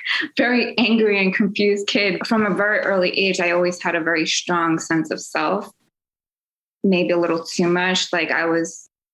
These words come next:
very, very stubborn and hard-headed growing up. Gave my parents a hard time with, like, that. <laughs> Um, but I think I also got it from them. Like, they're so stubborn and stuff. <laughs> So, like, it's,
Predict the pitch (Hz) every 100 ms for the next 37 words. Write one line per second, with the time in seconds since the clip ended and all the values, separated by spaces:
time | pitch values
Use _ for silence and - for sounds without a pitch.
0 | _ 185 185 190 196 185 175 160 160 -
1 | - 170 165 165 160 156 170 160 156 156
2 | 147 156 - - - 165 151 147 95 -
3 | - - 185 185 175 156 - 165 175 185
4 | 175 175 190 - 190 156 165 - - _
5 | - 175 165 - - - 156 120 - -
6 | - 381 285 - 659 605 294 - _ 202
7 | 190 180 180 190 170 - 190 - 196 196
8 | 180 - - - _ _ _ _ - 190
9 | 165 - 165 165 170 180 - 170 160 165
10 | 160 160 151 - 170 - 165 170 165 160
11 | 233 - - - - - _ - - -
12 | 740 571 480 - 381 - 269 320 330 370
13 | - 698 679 554 - 233 226 226 -